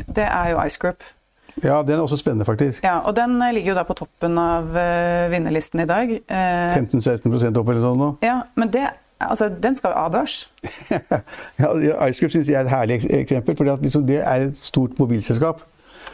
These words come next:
Speaker 2: som har gått passe dårlig, eh, og har tatt opp masse gjeld, har gjeld på fem, seks milliarder kroner eller sånt, og det spiller ingen rolle eksakt hva det er. Men det er blitt kjøpt opp av da Lyse Energi, som har masse penger.
Speaker 1: For cirka
Speaker 2: Kraft.
Speaker 1: tre milliarder,
Speaker 2: Ja.
Speaker 1: sånn, ja.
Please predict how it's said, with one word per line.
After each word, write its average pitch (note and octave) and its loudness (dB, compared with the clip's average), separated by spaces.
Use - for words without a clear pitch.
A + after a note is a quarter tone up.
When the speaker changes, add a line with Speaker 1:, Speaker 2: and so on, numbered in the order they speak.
Speaker 2:
som - -2
har B2 2
gått B2 -2
passe B2+ -2
dårlig, A2 2
eh, F3 2
og E3+ 0
har C#3 0
tatt C3+ -2
opp B2+ 2
masse B2 2
gjeld, B2 2
har A#2 2
gjeld A2 0
på A#2 2
fem, A2+ 0
seks - -2
milliarder A2+ 2
kroner A2+ 0
eller A2 -2
sånt, A2 0
og A#2 0
det A#2 0
spiller B2 0
ingen A#2+ 2
rolle A#2+ 0
eksakt A#2 -2
hva A#2+ 0
det C3+ 2
er. - -16
Men F3+ 2
det C3+ 2
er D3 -2
blitt - -2
kjøpt - -2
opp - -8
av C#3 0
da C#3 4
Lyse D3 2
Energi, C#3+ 0
som C#3+ 2
har C#3+ 2
masse B2+ -2
penger. A2 2
Speaker 1:
For C#3+ 2
cirka A#2+ 2
Speaker 2:
Kraft. B2 2
Speaker 1:
tre B2 2
milliarder, F#3 0
Speaker 2:
Ja. A#2 0
Speaker 1:
sånn, D3+ 0
ja. G3+ -2